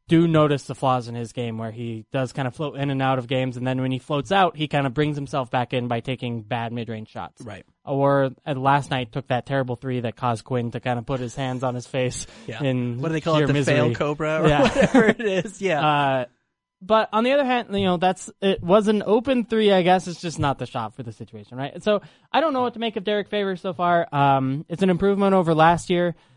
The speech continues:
Speaker 1: I get why people say that he's better as a power forward than a center, but I do think that he needs to be more impactful at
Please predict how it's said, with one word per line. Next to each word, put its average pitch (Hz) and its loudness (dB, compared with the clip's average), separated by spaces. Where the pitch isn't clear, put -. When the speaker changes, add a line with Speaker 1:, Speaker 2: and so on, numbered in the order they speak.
Speaker 1:
I 170 -2
get 185 -2
why 185 2
people 175 -8
say 170 0
that 156 -2
he's 151 -4
better 151 -2
as 147 -2
a 143 -6
power 147 -2
forward 147 -4
than 139 -2
a 131 -4
center, 151 -2
but 127 -2
I 120 -2
do 120 -4
think 131 -2
that 127 -4
he 123 -4
needs 127 -4
to - -20
be 127 -6
more 127 -2
impactful 131 -4
at 123 -8